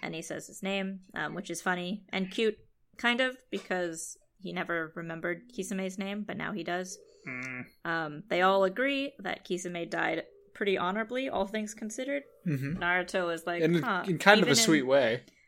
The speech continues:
Speaker 1: even in the Akatsuki, there was someone who would not give up their comrades and, like, cared about them."
Speaker 3: It's kind of a dope death if you think about it.
Speaker 1: No,
Speaker 2: Yeah.
Speaker 1: it's extremely dope. Yeah, it's good. I like Kisame anyway as a character. Um,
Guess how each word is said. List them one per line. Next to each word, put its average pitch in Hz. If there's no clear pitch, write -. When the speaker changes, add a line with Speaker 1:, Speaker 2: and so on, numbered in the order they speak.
Speaker 1:
even 233
in 240
the 220
Akatsuki, 226
there 165
was 180
someone 165
who 180
would 180
not 160
give 170
up 156
their 160
comrades 165
and, 156
like, 147
cared 170
about -
them." -
Speaker 3:
It's -
kind 254
of 311
a -
dope 135
death 117
if 104
you 104
think 113
about 104
it. 113
Speaker 1:
No, 220
Speaker 2:
Yeah. 196
Speaker 1:
it's 190
extremely 226
dope. -
Yeah, 180
it's 190
good. 180
I 214
like 240
Kisame 180
anyway 135
as 170
a 165
character. -
Um, 160